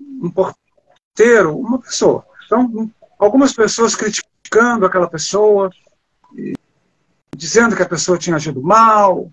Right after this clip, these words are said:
e tudo levava a crer que, que, que essas críticas tivessem fundamento. De repente, o Hermínio dizia mais ou menos assim: "Mas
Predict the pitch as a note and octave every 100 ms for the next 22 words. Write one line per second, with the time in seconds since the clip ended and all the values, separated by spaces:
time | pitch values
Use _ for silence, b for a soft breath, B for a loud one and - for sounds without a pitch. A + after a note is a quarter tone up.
0 | _ _ _ _ G3+ A#3 A#3 A#3 A3+ G#4
1 | _ _ _ _ _ _ _ _ _ -
2 | E4+ D4+ C4+ A#3 A#3+ G#3 F#3 _ _ _
3 | - - G#3 C4+ A#3+ - A3+ A3 - _
4 | - G#3+ G#3+ G#3 G#3 - G3+ A#3 - -
5 | - F#3+ A3 C4+ B3+ C4 C4 C#4 B3+ D4+
6 | D4+ - - _ _ _ _ _ _ _
7 | _ _ _ _ _ _ _ _ _ -
8 | C#4+ B3 A#3 B3 B3+ A#3+ A3 G#3+ A3+ G#3+
9 | G3+ F#3 D#3+ F#3+ F#3+ - - F3+ F#3 F3
10 | F3 F#3 D#3+ D#3+ - A#2+ _ _ _ _
11 | - _ _ _ _ _ _ _ _ _
12 | _ _ _ _ D3+ E3 F#3 F3 F3 -
13 | - - -